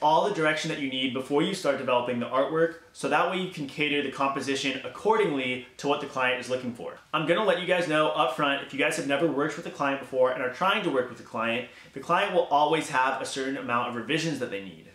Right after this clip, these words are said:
Some clients can be harder to manage because they're going to ask you for a lot of revisions and ask you to change a bunch of things. That's why it's important that up front you have some sort of questionnaire or branding guide that helps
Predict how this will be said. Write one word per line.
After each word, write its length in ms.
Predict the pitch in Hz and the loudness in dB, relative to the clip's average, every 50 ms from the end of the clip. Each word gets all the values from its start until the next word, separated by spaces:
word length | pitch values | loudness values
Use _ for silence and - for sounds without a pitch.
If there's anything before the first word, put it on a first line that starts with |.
| _ | _
Some 260 | - - 165 165 165 | -2 0 2 2 2
clients 340 | 165 196 196 202 208 214 208 | 2 2 2 2 2 0 -2
can 140 | - 226 214 | -6 -8 -6
be 80 | 214 202 | -6 -2
harder 280 | 175 165 165 170 170 165 | 0 2 4 4 2 0
to 100 | - 147 | -2 -2
manage 360 | 139 143 143 147 143 143 - | 0 0 0 0 0 -2 -4
because 280 | 147 135 - 147 135 | -6 -4 -4 -4 -2
they're 140 | - 151 139 | 0 -2 0
going 200 | 139 131 139 143 - | 2 0 0 0 -2
to 160 | 160 - - | -4 -2 0
ask 280 | 120 120 139 - - | 2 2 2 0 -2
you 120 | 156 151 139 | -2 -4 -2
for 140 | - 147 131 | 0 4 4
a 40 | |
lot 300 | 123 113 117 135 135 151 | 4 4 4 2 4 4
of 60 | 170 165 | 4 2
revisions 480 | 170 160 151 147 139 135 147 143 135 | 2 2 0 -2 -2 -2 -2 -2 -2
and 100 | 135 123 - | -4 -4 -2
ask 260 | 123 127 131 135 - | -2 -2 -2 -2 -2
you 120 | 147 135 120 | -4 -4 -4
to 40 | |
change 480 | - - - 139 131 131 135 123 117 - | -4 -4 -2 0 2 2 0 0 -4 -8
a 40 | - | -6
bunch 320 | - 123 117 120 120 - | -4 -2 -2 -2 -4 -6
of 80 | - - | -10 -12
things. 600 | - - 120 113 101 92 - - - - - - _ | -6 -4 -2 -2 -2 -6 -10 -14 -18 -20 -20 -6 _
That's 180 | - 165 165 165 | 0 2 2 4
why 200 | 208 202 220 220 | 2 4 4 4
it's 100 | 220 - | 2 -2
important 400 | 214 190 - 165 165 170 175 170 | -4 0 2 2 2 2 2 2
that 200 | 165 143 - - | 0 0 0 0
up 180 | 160 170 170 - | 0 0 0 0
front 280 | - 160 160 165 165 | 0 0 0 0 0
you 80 | 151 139 | -2 -2
have 180 | 143 143 139 | 0 0 -2
some 200 | - - 147 147 | 0 0 0 0
sort 160 | 156 - 170 156 | 2 2 0 0
of 140 | - - | 0 -4
questionnaire 520 | - - 151 151 - - 185 185 180 180 170 | -2 -2 0 0 0 -4 -2 0 2 2 2
or 60 | 165 | 0
branding 440 | 131 120 131 127 131 135 151 156 151 | -2 0 0 2 2 2 0 0 2
guide 320 | 160 151 156 156 156 151 | 2 4 4 2 0 0
that 100 | 135 - | -2 -2
helps 420 | - - 165 185 180 180 - 139 | 0 2 2 2 2 2 -4 -8